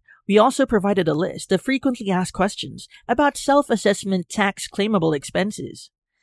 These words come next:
Number one, what expenses can I claim on tax without receipts? You can claim expenses without receipts using reasonable estimates, but you must provide information on why you estimate parts of your self-assessment tax return.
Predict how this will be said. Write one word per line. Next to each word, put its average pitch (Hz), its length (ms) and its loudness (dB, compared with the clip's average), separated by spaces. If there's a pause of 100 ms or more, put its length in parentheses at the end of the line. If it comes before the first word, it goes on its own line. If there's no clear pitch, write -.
(240)
Number 160 260 0
one, 147 300 -4 (220)
what 285 200 2
expenses 208 580 -4
can 170 140 0
I 180 160 -2
claim 156 260 -4
on 139 180 -4
tax - 480 -8 (160)
without 240 280 4
receipts? - 680 -10 (460)
You 226 100 -2
can 226 160 0
claim 233 240 0
expenses 190 640 -6
without 202 220 4
receipts - 600 -6
using 214 380 0
reasonable 208 600 0
estimates, - 640 -6 (200)
but - 200 -2
you 175 80 0
must 185 240 -4
provide 170 480 -2
information 202 760 -4 (100)
on 220 200 4
why 240 140 6
you 220 200 2
estimate 185 480 -2
parts 180 360 -2
of 151 100 -2
your 147 100 -4
self-assessment 165 720 -2
tax - 380 -2
return. 175 480 -6